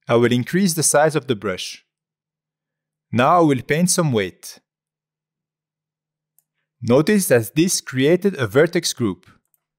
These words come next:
I will rename it Weight Paint. Now let's switch back to object mode.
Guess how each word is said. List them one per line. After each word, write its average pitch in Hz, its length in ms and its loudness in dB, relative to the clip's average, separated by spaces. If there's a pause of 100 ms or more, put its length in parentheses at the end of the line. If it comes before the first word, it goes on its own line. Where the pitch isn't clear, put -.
(340)
I 117 80 0
will 120 120 4
rename 156 400 2
it - 340 -10 (520)
Weight 151 340 2
Paint. 98 480 -8 (1400)
Now 107 120 2
let's 175 200 2
switch - 280 -6
back 156 280 0
to 127 100 2
object 123 300 -2
mode. 95 340 -8